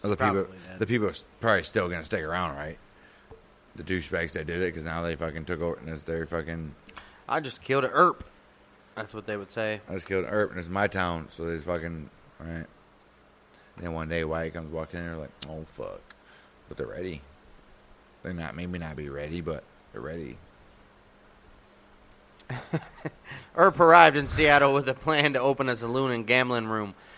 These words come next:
Speaker 2: On November twenty-fifth, eighteen ninety-nine, the Seattle Star described him as a man of great reputation among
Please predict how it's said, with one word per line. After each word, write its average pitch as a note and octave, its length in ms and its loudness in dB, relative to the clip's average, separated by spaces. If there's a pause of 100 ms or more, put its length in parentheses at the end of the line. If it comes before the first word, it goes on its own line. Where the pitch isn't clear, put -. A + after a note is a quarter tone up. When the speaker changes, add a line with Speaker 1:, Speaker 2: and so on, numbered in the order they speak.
(180)
Speaker 2:
On - 120 -4
November B2+ 340 2
twenty-fifth, B2+ 520 -2
eighteen C3+ 360 -6
ninety-nine, B2+ 520 4
the A2+ 100 -4
Seattle B2 400 0
Star C3 260 2
described B2 440 0
him B2 120 -4
as A#2 160 -4
a A2 60 -4
man B2 340 2
of G2+ 140 -6
great B2+ 240 0
reputation A#2 540 -4
among A2+ 340 -4